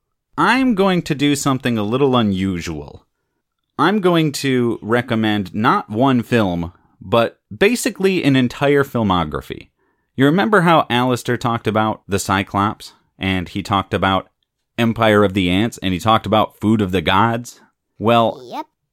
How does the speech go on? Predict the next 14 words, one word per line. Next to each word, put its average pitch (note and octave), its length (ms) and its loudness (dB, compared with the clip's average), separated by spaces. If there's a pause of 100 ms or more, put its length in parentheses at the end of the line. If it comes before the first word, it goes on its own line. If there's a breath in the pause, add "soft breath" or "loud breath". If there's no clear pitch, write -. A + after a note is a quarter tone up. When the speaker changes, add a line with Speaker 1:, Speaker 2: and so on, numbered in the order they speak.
(160)
Speaker 1:
all G3 220 6
of E3+ 120 2
these D3+ 180 2
movies A2 600 2
were A2 160 0
made A2+ 280 2
by A2 300 2
a F#2+ 80 -2
man G2+ 500 2
named C3+ 560 2 (560)
Bert - 300 2 (300)
I. C#3 420 4 (180)
Gordon. E2+ 480 2 (400)
Speaker 2:
Yes. G#3+ 420 -14